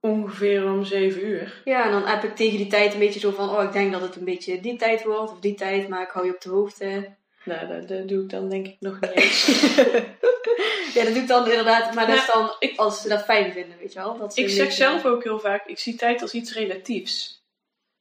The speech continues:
Speaker 1: Tijd is er,
Speaker 2: Maar ook
Speaker 1: maar
Speaker 2: wel
Speaker 1: het
Speaker 2: niet
Speaker 1: is geen vaststaand feit voor mij.
Speaker 2: Nee.
Speaker 1: Ik vind dus ook,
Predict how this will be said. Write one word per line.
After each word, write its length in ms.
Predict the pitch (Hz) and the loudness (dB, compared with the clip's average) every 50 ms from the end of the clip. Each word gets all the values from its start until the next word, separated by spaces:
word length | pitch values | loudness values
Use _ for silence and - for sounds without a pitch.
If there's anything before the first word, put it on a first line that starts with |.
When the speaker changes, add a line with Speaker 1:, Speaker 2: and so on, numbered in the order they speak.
| _ | _
Speaker 1:
Tijd 300 | - - 220 214 214 214 - - | -4 0 0 0 0 -2 -6 -4
is 200 | - - 240 220 | -2 0 0 0
er, 80 | 196 190 | 0 -2
Speaker 2:
Maar 1300 | 208 247 320 311 - - - _ _ _ _ _ _ _ _ _ _ _ _ _ _ _ _ - 196 202 | -2 -2 -4 -6 -10 -16 -20 _ _ _ _ _ _ _ _ _ _ _ _ _ _ _ _ -4 -2 0
ook 60 | 208 | 2
Speaker 1:
maar 100 | 214 226 | 2 2
Speaker 2:
wel 0 | |
Speaker 1:
het 80 | 220 | 4
Speaker 2:
niet 80 | 220 220 | 4 2
Speaker 1:
is 160 | 269 - - - | 2 2 0 0
geen 200 | 269 254 240 240 | 0 0 2 2
vaststaand 460 | 247 254 277 - - 262 233 208 202 | 2 2 2 0 0 0 0 0 -2
feit 380 | - - - 247 240 202 196 190 | -4 -2 -2 0 0 0 0 -2
voor 160 | 190 - 175 | -4 -8 -10
mij. 440 | 165 151 151 156 156 156 - - _ | -10 -10 -10 -10 -10 -12 -14 -16 _
Speaker 2:
Nee. 320 | - 214 202 180 170 175 - - _ _ _ | -8 -6 -6 -6 -6 -10 -14 -18 _ _ _
Speaker 1:
Ik 140 | - 202 - | -10 -8 -4
vind 480 | - 254 233 226 - - - - 220 | -2 0 0 0 -2 -6 -12 -12 -8
dus 200 | 196 220 220 220 226 | -6 -4 -4 -2 -2
ook, 380 | 220 220 220 - - - - | -4 -4 -6 -8 -16 -20 -20